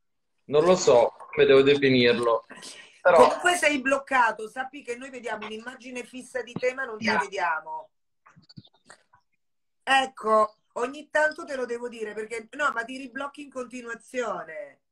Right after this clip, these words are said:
Speaker 1: Pure ora?
Speaker 2: Eh sì.
Speaker 1: Ma perché non va?
Speaker 2: Si vede,
Speaker 1: Vediamo
Speaker 2: eh,
Speaker 1: se
Speaker 2: non lo so, perché
Speaker 1: Ve lo
Speaker 2: io credo che mi vedete benissimo.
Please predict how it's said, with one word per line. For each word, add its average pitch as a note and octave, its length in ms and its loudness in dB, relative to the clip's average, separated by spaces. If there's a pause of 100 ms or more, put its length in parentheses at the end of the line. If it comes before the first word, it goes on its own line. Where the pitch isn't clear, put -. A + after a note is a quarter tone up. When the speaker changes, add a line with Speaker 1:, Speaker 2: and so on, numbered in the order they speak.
(560)
Speaker 1:
Pure F3+ 240 6
ora? C3 420 4 (320)
Speaker 2:
Eh A#3+ 220 2
sì. A#3+ 580 0 (840)
Speaker 1:
Ma C#3+ 120 -6
perché G#3+ 420 -4
non F#2+ 360 -2
va? F2+ 280 0 (240)
Speaker 2:
Si C#4 160 -2
vede, C4 120 4
Speaker 1:
Vediamo G3+ 260 4
Speaker 2:
eh, - 140 0
Speaker 1:
se D3 120 -8
Speaker 2:
non G#3 140 -12
lo G#3 240 -14
so, F#3+ 260 -8 (920)
perché G3+ 400 -6
Speaker 1:
Ve C4 120 4
lo - 100 4
Speaker 2:
io - 80 0
credo B3 320 -2
che A3 100 -8
mi G#3 120 -8
vedete G#3 420 -6
benissimo. F#3 880 -6